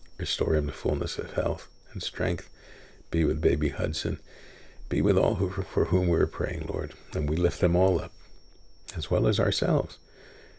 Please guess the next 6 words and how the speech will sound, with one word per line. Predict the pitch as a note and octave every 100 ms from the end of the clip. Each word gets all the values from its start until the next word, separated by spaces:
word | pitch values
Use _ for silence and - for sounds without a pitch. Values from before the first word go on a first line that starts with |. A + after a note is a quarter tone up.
| -
in | F2+ D#2
Christ | F2 E2+ -
Jesus' | D#2+ D#2 D#2
strong | - F2 D#2+ -
name. | - - - - - - - -
Amen. | D#2+ C#2 C#2+